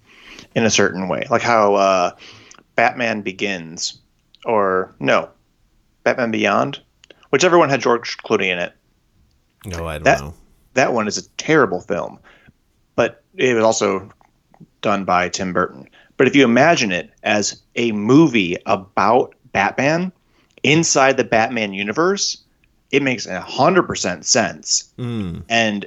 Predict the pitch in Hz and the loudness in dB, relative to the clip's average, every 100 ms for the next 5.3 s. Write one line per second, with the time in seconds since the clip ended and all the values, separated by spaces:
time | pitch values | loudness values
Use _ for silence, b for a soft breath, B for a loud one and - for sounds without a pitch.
0 | - 120 120 117 120 120 107 - 151 156 | -4 -2 0 0 0 0 -2 0 2 2
1 | 139 - 131 113 104 107 _ 131 117 110 | 0 2 2 4 0 -2 _ -2 0 2
2 | 123 175 113 87 73 65 57 - 120 131 | 2 2 0 -6 -8 -10 -14 -8 2 2
3 | 120 104 90 107 120 170 127 117 - 92 | 4 2 0 2 2 4 2 -2 -4 -6
4 | - - 107 95 - 110 90 92 - 95 | -8 -6 -6 -6 -2 0 0 -2 -4 -4
5 | - 90 82 | -4 -6 -8